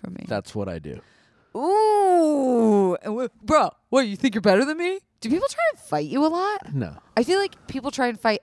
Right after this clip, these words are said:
Speaker 1: any reality star a lot because they think
Speaker 2: Uh, that hap-,
Speaker 1: they
Speaker 2: that's more of a Midwest thing. <clears throat> I,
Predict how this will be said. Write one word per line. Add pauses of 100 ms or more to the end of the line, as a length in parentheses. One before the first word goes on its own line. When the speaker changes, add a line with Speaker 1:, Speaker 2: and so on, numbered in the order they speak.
Speaker 1:
any
reality
star
a
lot
because
they
think
Speaker 2:
Uh,
that
hap-,
Speaker 1:
they
Speaker 2:
that's
more
of
a
Midwest
thing.
<clears throat> (260)
I,